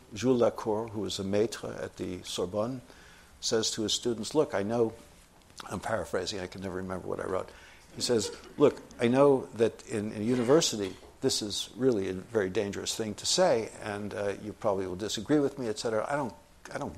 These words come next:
care. But I, what I'm, what I have to tell you is that music is the voice of God. So if you seek God while you are alive, and you become,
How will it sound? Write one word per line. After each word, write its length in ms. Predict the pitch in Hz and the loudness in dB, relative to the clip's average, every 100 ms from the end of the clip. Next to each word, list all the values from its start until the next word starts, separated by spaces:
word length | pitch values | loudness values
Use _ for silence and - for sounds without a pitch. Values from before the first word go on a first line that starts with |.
| 87 | -12
care. 420 | - - 127 - - - - - - - - | -6 -4 -2 -4 -8 -16 -20 -20 -20 -20 -8
But 220 | 107 104 - | -6 -6 -6
I, 40 | 107 | -8
what 180 | 110 117 | -4 -4
I'm, 160 | 104 - - | -4 -8 -6
what 120 | 104 | -2
I 40 | |
have 240 | 101 151 151 | 2 0 -2
to 80 | - | -4
tell 260 | - 147 | 2 4
you 220 | 127 95 - | 4 -2 -2
is 380 | 92 87 - - - - | -4 -4 -8 -10 -16 -6
that 180 | 95 | -2
music 480 | 104 143 131 98 - - | 4 4 4 -2 -6 -16
is 120 | 98 | -10
the 80 | 98 | -6
voice 320 | 92 98 92 | -2 -2 -2
of 100 | 85 | -6
God. 300 | 82 - - - - - - - - - | -4 -6 -6 -14 -20 -20 -20 -20 -20 -8
So 320 | - 160 147 - | 4 6 6 2
if 140 | 143 | 2
you 100 | 143 | 2
seek 460 | - - 185 185 - - - 110 | 4 4 2 0 -16 -20 -10 2
God 340 | 107 92 92 - | 4 4 -2 -6
while 260 | 101 104 113 | 2 6 6
you 260 | 113 117 | 4 2
are 180 | - 101 | 2 0
alive, 560 | 101 92 87 85 - - - - | 0 0 -2 -6 -12 -16 -16 -6
and 160 | 107 | -2
you 280 | 107 117 107 - 113 | 0 0 0 -4 -4
become, 460 | 113 - 147 139 | -2 2 2 2